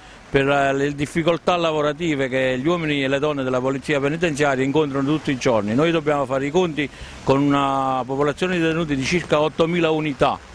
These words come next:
Eh, dagli nostri organici mancano centinaia e centinaia di uomini.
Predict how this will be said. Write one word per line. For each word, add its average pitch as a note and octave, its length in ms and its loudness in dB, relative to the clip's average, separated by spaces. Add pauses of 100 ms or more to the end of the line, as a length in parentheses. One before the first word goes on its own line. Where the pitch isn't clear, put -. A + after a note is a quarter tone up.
(420)
Eh, B2+ 640 2
dagli D3 340 2
nostri G3 320 0
organici E3+ 580 -2
mancano E3 400 -2
centinaia E3+ 420 -2
e E3 40 -4
centinaia D#3 580 -2
di C#3+ 160 -2
uomini. A#2+ 560 0